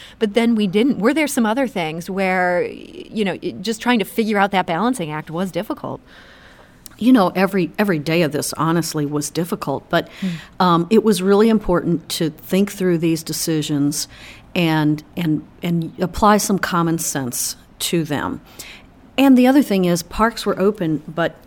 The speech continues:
Speaker 2: uh, you know, we required that people be socially distanced in park. We knew that early on, that being close to other people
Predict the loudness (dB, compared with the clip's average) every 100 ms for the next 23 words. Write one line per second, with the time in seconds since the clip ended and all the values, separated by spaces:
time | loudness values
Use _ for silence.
0 | -20 -20 -10 -4 -2 -2 -6 -10 -8 -4
1 | -2 0 0 0 -2 -4 -2 2 2 0
2 | -4 -4 -4 -4 -4 -4 -4 -4 -4 -6
3 | -2 -2 -2 -4 -4 -4 -2 0 6 6
4 | 8 6 2 2 4 6 4 2 0 -2
5 | -4 -6 -4 -2 -2 -4 -4 -2 -2 -4
6 | -6 -4 -6 -6 -8 -6 -8